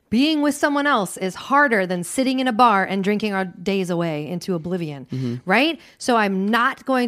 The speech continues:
Speaker 1: to give you false hope and saying, "Just take 'em to a therapist, just take her to a therapist.
Speaker 2: Mm-hmm.
Speaker 1: It'll be great."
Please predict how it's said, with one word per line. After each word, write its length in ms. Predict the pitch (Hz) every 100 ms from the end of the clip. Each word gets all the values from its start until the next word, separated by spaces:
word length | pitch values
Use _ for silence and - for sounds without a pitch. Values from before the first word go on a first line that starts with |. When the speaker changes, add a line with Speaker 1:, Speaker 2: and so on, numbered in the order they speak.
| 233
Speaker 1:
to 100 | 220
give 240 | 196 220
you 120 | 196
false 320 | 185 277 302 -
hope 200 | 202 190
and 140 | 185
saying, 300 | 202 185 180
"Just 160 | 466 -
take 140 | 440
'em 80 | 453
to 140 | 440 440
a 40 |
therapist, 560 | 311 415 392 247 190 -
just 120 | 359
take 140 | 370 277
her 60 |
to 100 | 330
a 60 | 330
therapist. 500 | 320 330 254 202 -
Speaker 2:
Mm-hmm. 240 | 135 135
Speaker 1:
It'll 120 | 320 370
be 80 |
great." 340 | 247 339 247